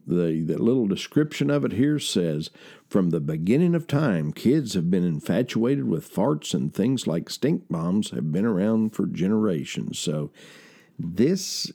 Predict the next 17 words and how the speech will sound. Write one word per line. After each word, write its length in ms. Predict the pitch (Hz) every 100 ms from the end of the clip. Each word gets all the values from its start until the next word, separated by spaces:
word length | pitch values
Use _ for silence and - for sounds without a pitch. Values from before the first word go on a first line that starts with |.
| _
is 340 | 104 101 87
a 240 | 90 80 69
stinky 600 | - - 123 131 139 131
toy, 440 | - - - 50 53
I'd 180 | -
say. 420 | - - - - - - - - - - - -
Then 240 | 110 196
you've 220 | 180 113 98
got 220 | 98 143
something 520 | - 82 85 120 127
called 440 | - 71 80 101
the 120 | 101 127
Grumball. 760 | 120 156 240 110 67 55 - - - - _ _ _ - - - _ -
Actually, 340 | 98 - 92
it's 160 | 85 -
a 100 | 82
Grumball. 1400 | 87 101 110 101 101 98 95 95 110 123 104 92 76 -